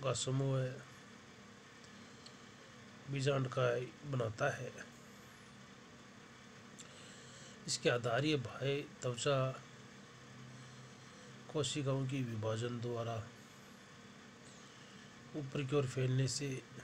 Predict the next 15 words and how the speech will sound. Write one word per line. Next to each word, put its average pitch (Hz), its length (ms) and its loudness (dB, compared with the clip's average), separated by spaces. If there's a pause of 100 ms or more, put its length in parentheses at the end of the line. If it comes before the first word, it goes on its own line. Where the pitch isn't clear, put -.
(1900)
बीजांड 143 400 6
काय 135 220 6
के 135 120 2
चारों 131 320 4
तरफ 127 260 0
अध्यावरण 113 440 0
बन 131 140 6
जाता 131 340 4
है। 131 200 4 (2250)
शीर्ष 160 300 4
भाग 117 240 4 (120)
पर 127 180 6 (2500)
अध्यावरण 120 440 2
स्वतंत्र 131 560 0 (100)
होकर 110 300 -2